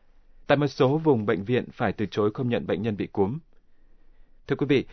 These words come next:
thị trưởng thành phố Boston ngày hôm thứ Tư tuyên bố tình trạng khẩn cấp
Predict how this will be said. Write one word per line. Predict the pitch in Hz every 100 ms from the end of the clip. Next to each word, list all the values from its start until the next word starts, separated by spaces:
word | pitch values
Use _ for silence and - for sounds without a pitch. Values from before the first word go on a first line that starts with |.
| -
thị | -
trưởng | 127 143 190
thành | 113
phố | 101 117
Boston | 170 - 139 123
ngày | 107
hôm | 107 120
thứ | 131
Tư | 131 135 127 - - -
tuyên | 143 127
bố | 113 110 135 -
tình | 127 92
trạng | 113 87
khẩn | - 87
cấp | - 170